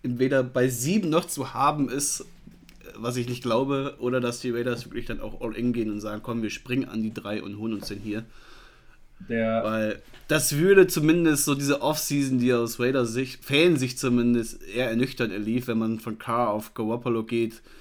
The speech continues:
Speaker 1: Ähm, d-, das kann nicht die Lösung sein.
Speaker 2: Also da
Speaker 1: Zumindest
Speaker 2: ich
Speaker 1: nicht
Speaker 2: das
Speaker 1: die
Speaker 2: Front Office der
Speaker 1: langfristige.
Speaker 2: Raiders kenne, würde ich sagen, doch. <laughs> Das kann die, das wird die Lösung sein. <laughs>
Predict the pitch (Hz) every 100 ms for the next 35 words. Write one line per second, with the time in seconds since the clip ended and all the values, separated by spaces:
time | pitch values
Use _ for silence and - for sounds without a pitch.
0 | - - - - - 110 107 107 107 117
1 | - _ - - - - - - 123 -
2 | 143 147 - 123 113 120 117 104 104 104
3 | 110 120 - 113 110 110 139 147 156 -
4 | 120 120 113 147 139 - 135 107 135 139
5 | 135 - _ - 120 135 135 139 - _
6 | _ - 107 110 110 98 85 - - _
7 | - - - - - 269 - - 190 -
8 | - 120 - 120 - 98 - 143 113 135
9 | 120 135 123 131 117 123 98 95 - -
10 | - - - - - - - - - -